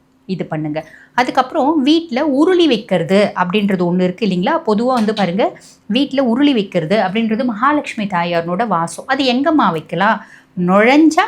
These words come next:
நம்ம கண்ணுல தென்படுற மாதிரி வைக்கணும். அப்ப ஹால்ல, லிவிங் ஹால்ல வந்து, அதாவது லிவிங் ரூம்ல நம்ம வைக்கணும். சோஃபாலாம் போட்டிருக்கீங்கன்னா சென்டரா வைக்கலாம், இல்லைன்னா வாசப்படி நுழைஞ்சா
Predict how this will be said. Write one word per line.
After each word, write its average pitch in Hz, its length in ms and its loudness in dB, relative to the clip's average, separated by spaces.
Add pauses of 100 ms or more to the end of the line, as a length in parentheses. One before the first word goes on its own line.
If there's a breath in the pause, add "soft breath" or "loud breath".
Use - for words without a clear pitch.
நம்ம 214 260 -2
கண்ணுல 202 380 -2
தென்படுற 180 600 0
மாதிரி 208 360 4
வைக்கணும். 180 340 -6
அப்ப - 180 -2
ஹால்ல, 208 480 2
லிவிங் 220 360 -4
ஹால்ல 185 340 0
வந்து, 180 220 -2
அதாவது 226 300 0
லிவிங் 247 300 0
ரூம்ல 202 240 0
நம்ம 240 180 2
வைக்கணும். - 380 -10 (320 soft breath)
சோஃபாலாம் 226 480 0
போட்டிருக்கீங்கன்னா 202 440 -2
சென்டரா 175 380 -2
வைக்கலாம், 160 320 -6 (280 loud breath)
இல்லைன்னா 277 300 2
வாசப்படி 285 580 2
நுழைஞ்சா 294 460 6